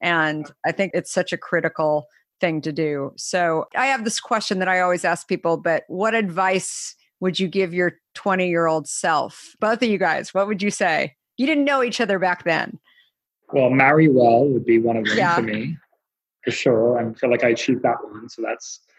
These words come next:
Speaker 2: that's
Speaker 1: <laughs> I
Speaker 2: good.
Speaker 1: love it.
Speaker 2: That's given me attention and an advantage. And what else? The advice I would give myself when I was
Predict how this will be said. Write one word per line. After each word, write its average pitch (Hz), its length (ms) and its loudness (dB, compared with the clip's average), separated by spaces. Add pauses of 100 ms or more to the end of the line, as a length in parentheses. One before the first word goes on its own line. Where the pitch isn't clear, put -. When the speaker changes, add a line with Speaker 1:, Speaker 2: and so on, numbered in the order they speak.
(260)
Speaker 2:
that's 139 220 2
Speaker 1:
<laughs> - 20 -8
I - 20 -8
Speaker 2:
good. 123 260 6
Speaker 1:
love 160 160 2
it. 165 40 0
Speaker 2:
That's - 180 2
given 131 320 4
me 131 160 -4 (280)
attention 302 480 4 (600)
and 127 140 2
an 123 80 2
advantage. 120 880 0 (340)
And 139 680 2
what 196 140 -4
else? 202 420 -6
The 165 160 6
advice 196 460 2
I - 20 2
would 156 160 4
give 147 160 2
myself 131 540 2 (420)
when 127 160 -4
I 117 80 2
was - 240 -4